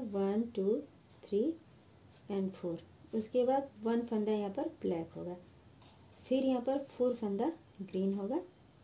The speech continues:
Three फंदा है, एक एक दोनों side से फंदे black को green करना है। फिर यहाँ पर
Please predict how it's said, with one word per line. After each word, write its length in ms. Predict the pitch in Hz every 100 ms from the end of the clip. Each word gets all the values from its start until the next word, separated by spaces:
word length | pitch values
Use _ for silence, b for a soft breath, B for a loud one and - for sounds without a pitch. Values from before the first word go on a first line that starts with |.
| -
Three 160 | - 214
फंदा 300 | 220 220 233
है, 160 | 311 330 220
एक 200 | 202 247
एक 160 | - 214
दोनों 300 | 190 208 262 B B B -
side 240 | 202 196
से 160 | 294 370 - -
फंदे 260 | 185 190 208
black 300 | 196 196 196
को 100 | 240
green 300 | 202 190 170
करना 300 | 165 165 165
है। 180 | 160 185
फिर 200 | - 233
यहाँ 120 | 233
पर 140 | 277